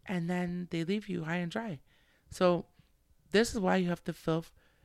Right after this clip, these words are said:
if you're gonna share, not, I, I believe in loving others and being there for others, but if you're gonna share, you're gonna share from a full cup, okay?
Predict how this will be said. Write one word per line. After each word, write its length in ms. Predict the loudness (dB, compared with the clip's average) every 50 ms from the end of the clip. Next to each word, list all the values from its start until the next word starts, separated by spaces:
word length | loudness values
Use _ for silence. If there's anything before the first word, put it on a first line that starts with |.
| _ _
if 140 | -6 2 4
you're 120 | 4 4
gonna 320 | 4 2 0 0 0 0
share, 360 | -2 -4 -2 0 0 0 0 0
not, 220 | 0 0 0 2
I, 200 | 2 0 0 0 0
I 140 | -2 -2 -2
believe 300 | -2 -2 -2 -2 -2 -2
in 140 | -4 -4 -2
loving 320 | -4 -2 -2 -4 -4 -4
others 360 | -4 -4 -4 -4 -6 -6 -6
and 160 | -8 -10 -10 -12 -14 _ _ _ _ _ _ _
being 240 | 0 0 2 2 2
there 100 | 0 -2
for 180 | -4 -4 -6 -6
others, 260 | -4 -4 -6 -8 -8 -12 -16 -20 -20 _ _
but 100 | -6 -4
if 100 | -2 -2
you're 80 | -2 0
gonna 140 | 0 -2
share, 220 | -2 -2 -2 -2 -2
you're 100 | -2 -4
gonna 160 | -4 -6 -6
share 240 | -6 -4 -4 -4 -4
from 220 | -4 -8 -8 -8
a 60 | -8
full 300 | -8 -8 -6 -4 -2 -2
cup, 380 | -4 -4 -6 -8 -8 -8 _ -18 -20 _ _ _ _ _ _ _ _ -12
okay? 400 | -12 -6 -2 0 0 0 -2 -4